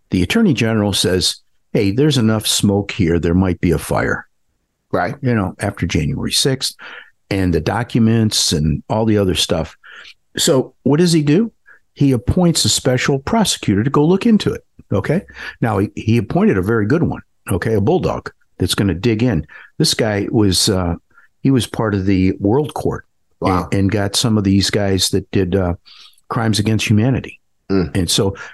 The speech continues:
Speaker 1: he's a digger and he knows how to work, and he works very well and quiet. He follows the system. He does everything by the book. And so he started digging in, and all of a sudden stuff started popping up, started popping up.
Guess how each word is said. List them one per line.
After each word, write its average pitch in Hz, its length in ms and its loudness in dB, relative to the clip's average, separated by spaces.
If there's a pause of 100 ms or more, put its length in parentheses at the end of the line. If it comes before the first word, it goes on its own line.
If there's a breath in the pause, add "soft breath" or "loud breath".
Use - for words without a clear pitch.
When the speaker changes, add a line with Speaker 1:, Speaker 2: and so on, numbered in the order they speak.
(120 loud breath)
Speaker 1:
he's 240 180 2
a 143 40 2
digger 143 380 0 (500 loud breath)
and 104 140 0
he 117 80 2
knows 131 220 2
how 131 100 2
to 127 80 0
work, 120 320 0
and 98 140 0
he 98 180 2
works - 380 -2 (100)
very 117 300 0
well 113 380 -2
and 104 240 0
quiet. 107 640 -2
He 95 180 2
follows 95 400 -2
the 78 80 -4
system. 123 640 0 (480 loud breath)
He 101 80 2
does 92 420 -2
everything 120 460 0
by 110 140 0
the 95 100 -2
book. 131 420 -4 (480 loud breath)
And 120 220 -2
so 120 340 0 (500 soft breath)
he 190 100 2
started 151 300 2
digging 127 300 2
in, 139 320 2 (160)
and 117 140 0
all 139 100 2
of 147 60 0
a - 20 0
sudden 127 240 0
stuff - 300 -2
started 113 320 -2
popping 120 320 -2
up, 226 200 0 (500)
started 73 320 -2
popping 98 340 -2
up. 156 180 -2